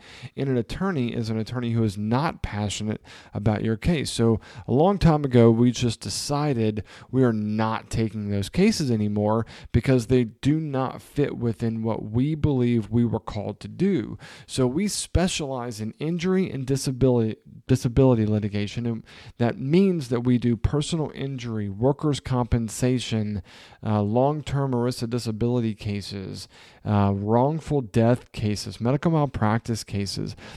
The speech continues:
Those are the cases that we specialize in because those are the cases that we're passionate about. We love being able to help people provide for their families in real, tangible ways after they've suffered,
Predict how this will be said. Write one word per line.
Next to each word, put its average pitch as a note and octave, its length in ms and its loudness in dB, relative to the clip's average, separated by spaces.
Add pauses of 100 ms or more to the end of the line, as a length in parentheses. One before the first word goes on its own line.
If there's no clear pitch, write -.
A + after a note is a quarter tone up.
(100)
Those G3+ 300 8
are A#3 60 0
the G#3 120 -2
cases C3+ 400 -2
that A2+ 160 0
we A2+ 120 2
specialize C3+ 920 2
in A2+ 180 0
because A#2 300 2
those D3+ 280 2
are G#3 40 -4
the G#3 120 -2
cases A#2+ 420 -4
that A2+ 100 -4
we're A#2 120 -4
passionate D3+ 640 -4
about. G2+ 320 -6 (380)
We F3 240 6
love C3+ 680 4
being C3 260 0
able A#2+ 400 2
to G#2+ 160 -2
help C3 380 0
people A2 600 0 (300)
provide A#2+ 720 -2
for D3+ 120 0
their D3+ 200 0
families A#2+ 640 -2
in G#2+ 360 -6
real, B2 460 6 (100)
tangible A2+ 680 0
ways G#2+ 640 2 (260)
after A2 380 -2
they've A2 240 2
suffered, C3+ 640 -2